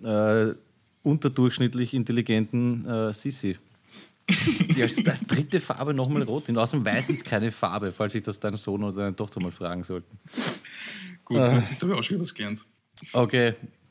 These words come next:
Speaker 1: <laughs> Urgut. So, da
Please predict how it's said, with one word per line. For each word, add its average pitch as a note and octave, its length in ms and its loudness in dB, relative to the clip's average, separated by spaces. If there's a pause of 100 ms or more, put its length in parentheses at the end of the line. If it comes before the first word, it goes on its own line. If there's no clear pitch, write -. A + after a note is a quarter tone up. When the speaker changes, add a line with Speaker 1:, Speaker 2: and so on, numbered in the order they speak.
(1040)
Speaker 1:
<laughs> - 420 -2
Urgut. - 420 0 (4000)
So, D3+ 300 4
da C3+ 180 6